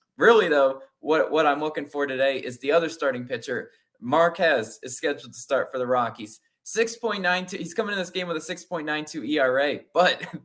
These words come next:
<laughs> inflate that, that E R A to a nine point eight two road E R A and a two point one eight,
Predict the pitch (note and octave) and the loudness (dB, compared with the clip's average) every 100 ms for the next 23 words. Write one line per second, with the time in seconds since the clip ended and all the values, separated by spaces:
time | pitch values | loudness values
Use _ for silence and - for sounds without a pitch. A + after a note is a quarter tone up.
0 | - - - F3 - G#3+ A3+ G3 F3 - | -16 -16 -4 -4 0 0 4 6 6 2
1 | - - D#3+ - F3 E3 D#3+ D#3 D#3+ D#3 | -8 2 2 2 2 4 4 0 -4 -6
2 | C#3+ D#3+ G3+ G3+ G3 D3+ D#3+ E3 E3 F3 | 0 0 0 -4 -8 -6 -4 -4 -6 -6
3 | D#3 - C#3+ E3 G3 F3+ D3 B2+ B2+ C3 | -6 -4 6 6 6 4 2 4 4 2
4 | - C#3 C#3 - G#3+ G#3+ - G3+ F3 D3+ | -2 -8 -8 -6 -8 -10 -8 -6 -6 -2
5 | E3 E3 C3 D#3 D3 | -2 0 -2 -2 -2